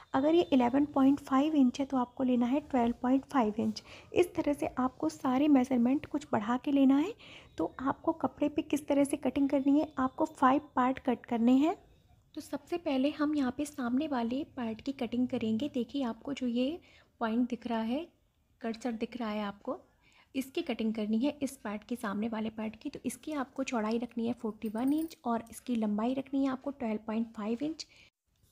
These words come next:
अब आपको दो पार्ट कट करने हैं, फ़ोर्टी वन जिसकी चौड़ाई रखेंगे आप और नौ इंच उसकी लंबाई रखेंगे। ये पार्ट हमारे ऊपर और नीचे के लिए होंगे। अब आपको दो पार्ट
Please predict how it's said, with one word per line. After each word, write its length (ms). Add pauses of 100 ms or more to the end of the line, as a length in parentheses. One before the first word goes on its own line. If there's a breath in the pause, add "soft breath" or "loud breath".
(120)
अब 200
आपको 300
दो 200
पार्ट 260
कट 180
करने 260
हैं, 180 (100)
फ़ोर्टी 400
वन 240 (140)
जिसकी 280
चौड़ाई 320
रखेंगे 460
आप 280
और 60
नौ 240
इंच 220
उसकी 220
लंबाई 340
रखेंगे। 480
ये 300
पार्ट 320
हमारे 400
ऊपर 320
और 60
नीचे 280
के 120
लिए 200
होंगे। 360 (220)
अब 160
आपको 320
दो 260 (100)
पार्ट 400